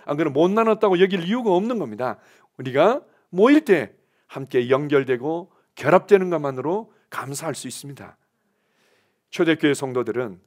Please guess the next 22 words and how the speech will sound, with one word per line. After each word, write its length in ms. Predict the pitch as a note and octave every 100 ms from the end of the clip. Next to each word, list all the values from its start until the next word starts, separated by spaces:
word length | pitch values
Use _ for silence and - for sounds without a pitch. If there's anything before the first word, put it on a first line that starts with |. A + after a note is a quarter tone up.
| _ _ _ _ -
이 160 | A3+
성도 420 | G3 - G3 F#3+ F#3
간의 280 | F3+ E3+
교제가 600 | - C#3+ C#3 C3 D3+ G3 C4+ _ _
바로 340 | - B2 B2 -
그리스도의 680 | - D#3 E3 G3 A3 - G#3+
몸의 680 | D3 A#2 C#3 F3+ A3 B3 B3+ - _
생활이라는 680 | - - A3 G#3 F3+ F3 D#3
것을 220 | C#3 C3
알았던 400 | G#2+ C3 D#3+ B2
거죠. 320 | G#2 F#2+ G2 _ _ _ _ -
그리스도의 520 | E3+ E3+ F3 F3+ E3
몸으로 560 | C#3+ D3+ G#3 A#3+ A#3+
연결되어 460 | G#3+ G#3 G#3 G3 F#3
있고 380 | E3 F#3+ A3 A3 - _
그리스도의 460 | - B2 B2 B2+ A#2+
몸 340 | A2 D3 A3+ A3
안에서 640 | E3+ G#3 G#3+ G#3+ G#3+ G#3+ - _
함께 380 | - D#3 C#3 C#3
생활하는 640 | B2 - A#3+ A#3 A3 A3
삶이라는 640 | G3 - C3+ C#3 D3 C#3+ B2+
것을 320 | A#2+ D3+